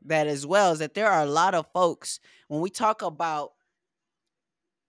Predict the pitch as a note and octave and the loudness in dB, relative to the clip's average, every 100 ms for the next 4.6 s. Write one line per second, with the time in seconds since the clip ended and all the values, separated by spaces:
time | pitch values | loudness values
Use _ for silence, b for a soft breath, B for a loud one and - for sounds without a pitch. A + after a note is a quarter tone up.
0 | _ _ _ _ _ _ _ _ _ - | _ _ _ _ _ _ _ _ _ -14
1 | E3+ G#3 C4+ G#3 E3+ D3 E3 F3 F#3+ F#3+ | -8 -4 -4 -4 -6 -6 -8 -4 -4 -6
2 | - B3 B3+ E3 C#3+ D3+ D#3 F#3 E3 D#3+ | -12 -12 -8 -8 -8 -8 -8 -10 -12 -12
3 | F3+ D#3 F3 D3+ D#3 C#3+ C#3 C#3 - B2 | -10 -10 -8 -10 -10 -14 -14 -14 -16 -16
4 | A#2+ C3+ F3+ D3 B2 | -16 -12 -8 -6 -8